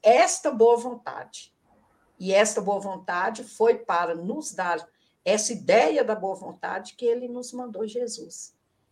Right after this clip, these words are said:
Então, que nós possamos ser essa manjedoura, esse acolhimento, esse berço que acolhe Jesus, não como um homem ou como um símbolo,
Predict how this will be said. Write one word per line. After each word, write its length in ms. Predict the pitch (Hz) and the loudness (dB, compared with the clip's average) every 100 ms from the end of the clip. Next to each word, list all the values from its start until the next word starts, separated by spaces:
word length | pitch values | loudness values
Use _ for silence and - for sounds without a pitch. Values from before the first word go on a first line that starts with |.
| _ _ _ | _ _ _
Então, 360 | - 269 294 311 | -6 6 6 6
que 100 | 349 | 2
nós 340 | 339 254 233 | 4 4 4
possamos 600 | - 269 269 320 370 349 - | 2 0 0 0 -2 -2 -6
ser 640 | - 185 208 226 - - _ _ _ _ _ _ _ _ - | -4 2 6 6 2 -14 _ _ _ _ _ _ _ _ -2
essa 380 | 208 254 269 254 | 2 2 2 -2
manjedoura, 1120 | 233 311 330 349 202 175 190 175 123 101 _ _ _ _ _ _ _ _ | -2 -2 -2 -4 -2 -2 0 -2 -6 -10 _ _ _ _ _ _ _ _
esse 680 | 208 254 311 - - 269 - _ _ - | 10 10 8 0 -6 -8 -12 _ _ -4
acolhimento, 1300 | - - - 294 349 320 269 185 175 196 247 - 226 | -4 -4 -6 0 0 0 -2 -4 -4 -4 -6 -4 -4
esse 240 | - 240 180 | -4 -6 -8
berço 960 | 143 202 247 240 - - - - - _ _ _ _ _ _ - - - _ _ - | 2 6 6 6 -2 -8 -10 -12 -16 _ _ _ _ _ _ -20 -20 -20 _ _ -14
que 180 | 196 202 | 0 2
acolhe 680 | 185 - - 208 - 226 214 | 2 -2 0 2 2 0 -4
Jesus, 840 | - 156 - 247 294 311 - - _ _ _ - | -4 -8 -10 -6 -2 -2 -4 -12 _ _ _ -6
não 500 | 226 285 302 494 - _ _ | -4 0 0 0 -6 _ _
como 500 | 311 320 330 320 311 _ - | -2 0 0 -4 -6 _ -6
um 100 | 320 | -2
homem 500 | 302 - 311 254 233 | 0 2 0 0 4
ou 140 | 240 240 | 2 2
como 220 | 247 240 | 0 0
um 20 | |
símbolo, 720 | - - 240 220 156 147 | -4 -4 0 0 0 -2